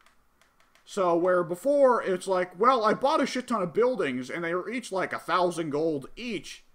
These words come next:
but I don't know how much that actually added up to 'cause I wasn't keeping track of that shit. So I don't know if I'm in the,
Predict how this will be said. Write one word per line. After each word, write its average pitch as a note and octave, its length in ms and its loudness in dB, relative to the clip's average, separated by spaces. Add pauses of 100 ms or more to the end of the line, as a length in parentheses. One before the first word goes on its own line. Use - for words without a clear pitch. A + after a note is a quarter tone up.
(420)
but A3 140 -2
I A3 140 2
don't B3+ 260 2
know C4 160 0
how A3+ 240 0
much G#3 240 0
that G3 180 -4
actually G3 480 -4
added E3 340 0
up F3+ 260 -6
to C3 200 -4
'cause F3 160 -8
I F3 80 0
wasn't G#3+ 360 0
keeping G3+ 340 -8
track A3+ 320 -6
of C3+ 100 -4
that A2 220 -8
shit. C3 420 -8 (640)
So G3+ 220 -4
I A#3 140 4
don't B3 180 0
know B3+ 180 4
if G3+ 100 -2
I'm F#3+ 180 0
in F#3+ 200 -8
the, F3 200 -2